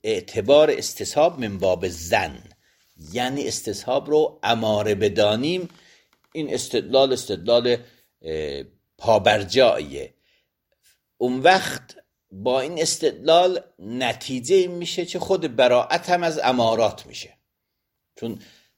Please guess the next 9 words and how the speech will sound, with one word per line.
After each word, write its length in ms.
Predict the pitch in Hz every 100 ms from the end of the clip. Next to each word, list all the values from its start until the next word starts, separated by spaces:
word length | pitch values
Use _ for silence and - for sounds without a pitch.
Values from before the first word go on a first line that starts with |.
| _
براءت 920 | 73 73 82 113 120 113 - 156 -
رو 220 | 156 165 147
از 200 | 120 107
راه 300 | 127 147 151 -
استصحاب 840 | 123 - - 107 - - 107 101 113 110 101 - _ _ _ _
براءت 840 | 113 113 113 107 143 135 - - - _ _
می‌خوایم 380 | 95 107 104 101
اثبات 420 | 92 - 90 -
کنیم. 400 | - 85 85 85